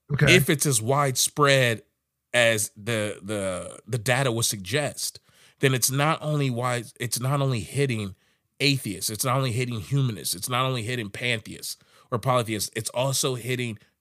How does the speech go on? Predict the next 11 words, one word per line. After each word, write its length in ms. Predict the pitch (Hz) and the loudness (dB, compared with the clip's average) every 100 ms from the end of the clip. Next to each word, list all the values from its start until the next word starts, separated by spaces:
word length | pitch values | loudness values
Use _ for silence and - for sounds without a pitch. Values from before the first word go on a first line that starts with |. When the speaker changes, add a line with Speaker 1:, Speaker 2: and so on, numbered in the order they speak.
| _ | _
Speaker 2:
church 420 | - 160 135 107 | -4 -2 -2 -2
monotheists, 580 | 107 131 139 123 107 95 | 2 4 4 0 -4 -4
it's 140 | 104 - | -6 -4
hitting 340 | 131 127 113 - | -2 -2 -6 -10
Christians, 680 | - 156 135 - 87 - - _ _ _ _ | -4 -2 -2 -6 -14 -14 -16 _ _ _ _
right? 180 | 120 131 | 0 2
It's 200 | 123 - | 0 2
hitting 260 | 147 135 | 2 2
followers 600 | - 139 127 131 127 120 | 2 2 4 2 0 0
of 120 | 110 - | -2 -4
Christ, 540 | - 113 78 - - | -2 0 -2 -6 -8